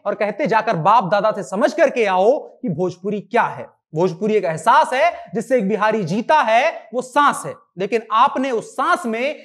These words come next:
इतनी गंदगी भर दी है कि अब दम घुटने लगा है।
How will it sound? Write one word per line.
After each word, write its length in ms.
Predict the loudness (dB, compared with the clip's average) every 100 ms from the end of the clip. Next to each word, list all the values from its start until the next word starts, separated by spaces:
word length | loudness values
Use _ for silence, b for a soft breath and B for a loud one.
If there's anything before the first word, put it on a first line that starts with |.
| -10
इतनी 280 | -4 -2 -2
गंदगी 500 | -2 0 2 4 4
भर 180 | 4 -2
दी 180 | -2 -4
है 140 | -4
कि 120 | -4
अब 60 | -8
दम 260 | -6 -6
घुटने 380 | -6 -8 -6 -4
लगा 220 | -2 -2
है। 280 | -4 -8 _